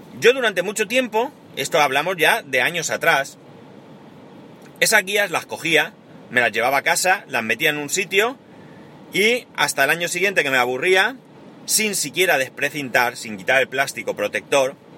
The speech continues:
y las llevaba a reciclar. Cogía las nuevas, que era cuando yo me acordaba que tenía eso por ahí, mm,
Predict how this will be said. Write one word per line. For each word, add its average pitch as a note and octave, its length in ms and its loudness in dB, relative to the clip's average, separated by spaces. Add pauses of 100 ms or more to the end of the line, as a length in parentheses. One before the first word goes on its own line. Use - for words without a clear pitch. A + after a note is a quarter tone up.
(360)
y G3+ 300 0 (140)
las B2 380 -2 (120)
llevaba B2 480 0 (560)
a A2+ 140 0
reciclar. G2+ 500 -2 (1400)
Cogía C3+ 340 2
las C3 140 0
nuevas, G3+ 540 0 (640)
que D3+ 120 8
era F3 140 4
cuando B2 240 -4
yo C3 120 -2
me D#3 80 4
acordaba D3+ 420 2
que A#2+ 80 -4
tenía B2+ 280 -2
eso C#3 200 -4
por D#3+ 140 2
ahí, G#3 220 0 (1400)
mm, C#3 220 -4